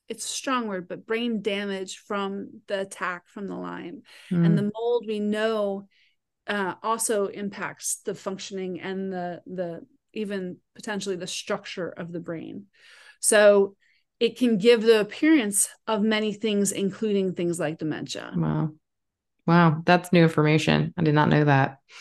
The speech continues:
Speaker 1: Yeah.
Speaker 2: That's a good thing to know if people are going in for testing, like,
Speaker 1: Yeah.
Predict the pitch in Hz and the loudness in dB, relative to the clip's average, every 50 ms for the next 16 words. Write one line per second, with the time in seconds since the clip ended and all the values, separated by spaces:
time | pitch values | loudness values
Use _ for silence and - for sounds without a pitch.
0 | - - _ - 196 175 160 175 170 170 170 175 165 170 165 160 - 160 156 151 | -20 -20 _ -8 -6 -4 -2 2 4 4 4 4 6 6 6 6 6 4 4 4
1 | 151 - 147 147 156 147 143 143 - - 143 143 139 131 135 135 135 135 131 127 | 2 2 4 6 6 4 4 2 0 0 2 4 4 4 4 4 4 4 4 4
2 | 131 131 135 139 - - - _ _ - - 139 123 - - 131 131 - - 135 | 4 4 2 2 2 0 -2 _ _ 0 2 2 2 4 2 2 2 2 2 2
3 | 123 120 123 123 123 - _ _ _ _ _ _ _ _ - 135 247 247 254 214 | 4 4 2 0 -2 -8 _ _ _ _ _ _ _ _ -2 0 2 2 2 0
4 | - | -2